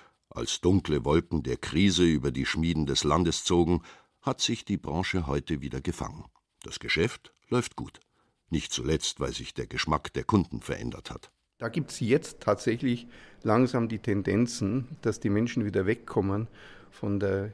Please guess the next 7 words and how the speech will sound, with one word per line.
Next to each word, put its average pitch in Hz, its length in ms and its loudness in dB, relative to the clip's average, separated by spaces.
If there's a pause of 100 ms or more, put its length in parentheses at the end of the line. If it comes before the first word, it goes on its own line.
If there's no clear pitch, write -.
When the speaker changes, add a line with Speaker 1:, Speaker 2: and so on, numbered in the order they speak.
Speaker 2:
ikea-Welt, 113 800 6
von 107 220 -2
allem 95 300 0
gleich, 104 540 2 (160)
von 107 220 -6
allem 104 520 -2 (200)
Normierten 117 800 4